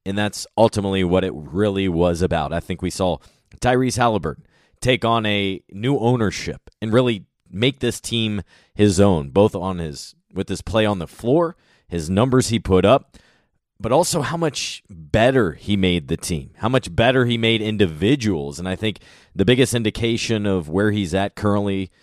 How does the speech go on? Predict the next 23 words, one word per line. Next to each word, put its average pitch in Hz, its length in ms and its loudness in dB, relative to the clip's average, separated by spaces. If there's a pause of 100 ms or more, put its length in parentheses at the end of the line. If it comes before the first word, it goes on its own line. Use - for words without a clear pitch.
(240)
coming 110 260 0
off 98 220 0
an 95 80 0
all-star 101 600 2
year 87 680 -2
that 82 160 -2
was 80 320 -6 (520)
limited 170 420 2
both 147 220 6
because 147 240 4
of 127 120 4
injuries 131 400 4
and 131 180 0
because 120 240 0
they 104 160 2
held 107 220 2
him 98 100 0
out 104 240 0
late 92 380 -4
in 98 180 -4
the 87 120 -2
year, 82 600 0 (640)
was 120 640 2